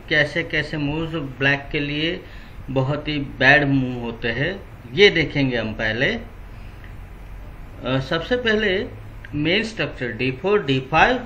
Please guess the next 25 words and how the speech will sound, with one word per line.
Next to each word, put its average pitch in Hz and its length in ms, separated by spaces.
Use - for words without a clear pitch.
knight 127 340
F 175 260
three, 170 240
सी 143 320
फ़ाइव, 113 360
ई 220 120
थ्री, 226 420
ई 165 100
six, 247 400
bishop 143 420
D 196 180
three, 226 380
N 151 200
सी 196 220
six, - 400
then 131 220
castle, 127 440
knight 196 400
F - 320
six, - 220
बी 143 180
थ्री, 254 260
bishop 127 260
डी 226 160
सिक्स, 247 360